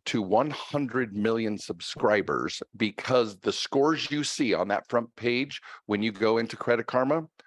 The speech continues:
are not scores that lenders use, period. In fact, the bait and switch is so egregious, so ugly that you see the scores here.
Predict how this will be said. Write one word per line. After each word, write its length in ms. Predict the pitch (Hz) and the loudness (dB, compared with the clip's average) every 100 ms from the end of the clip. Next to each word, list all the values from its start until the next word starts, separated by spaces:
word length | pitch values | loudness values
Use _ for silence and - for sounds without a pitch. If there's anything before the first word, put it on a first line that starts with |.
| _ _ - | _ _ 2
are 120 | 101 | 2
not 260 | 101 110 - | 4 0 0
scores 440 | - - 110 95 90 | -14 0 2 2 0
that 180 | 101 | -4
lenders 460 | 85 82 76 76 - | 0 -2 -2 -6 -2
use, 400 | 78 64 - - _ _ _ _ | -2 -2 -6 -16 _ _ _ _
period. 400 | - 104 85 62 - _ - - - - | -2 0 2 -2 -6 _ -20 -20 -20 -4
In 160 | - | -4
fact, 480 | - - 180 117 - - _ | 2 4 4 4 0 -16 _
the 80 | 110 | -2
bait 280 | 87 139 143 | 0 0 0
and 120 | 135 | -8
switch 400 | - 131 90 - | -2 -2 -2 -4
is 200 | - 98 | -4 -4
so 500 | - - 151 135 143 | -4 0 4 4 4
egregious, 580 | 123 117 98 90 80 71 | 0 0 -2 -2 -4 -6
so 460 | - - 135 143 - - | 0 4 4 2 0 0
ugly 500 | 135 120 90 80 90 - - - | 0 0 -2 -2 -4 -12 -16 -16
that 240 | 110 113 - - - | 2 2 2 -8 -8
you 180 | 110 127 | 0 0
see 220 | 151 170 | 0 -2
the 100 | 151 | 0
scores 380 | 131 - 127 113 | -2 2 2 4
here. 200 | 165 110 | 2 2